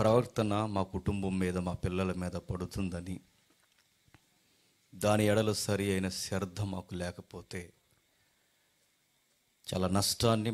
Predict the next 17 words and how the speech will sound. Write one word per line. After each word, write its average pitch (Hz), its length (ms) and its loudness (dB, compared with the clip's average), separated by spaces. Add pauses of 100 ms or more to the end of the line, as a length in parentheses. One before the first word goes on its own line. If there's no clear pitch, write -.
మేము 98 200 -2
చేకూర్చుకోవాలని 92 1120 -4 (560)
పతనమైన 98 640 0 (100)
కొన్ని 90 260 -4
కుటుంబాల 90 540 -4 (100)
నుండి 90 300 -10 (920)
గుణపాఠాలు 101 760 6
నేర్చుకోవడానికి 90 920 -6 (1120)
మీ 95 100 0 (100)
లేఖనాల 104 520 4 (120)
వెలుగులో 101 500 2
మమ్మల్ని 92 300 -4
నడిపించండి. - 680 -12 (1500)
నిలబడిన 98 500 10 (120)
మేము 95 240 4 (160)
కాలయాపన 98 600 4 (160)
చేయక, 90 420 -6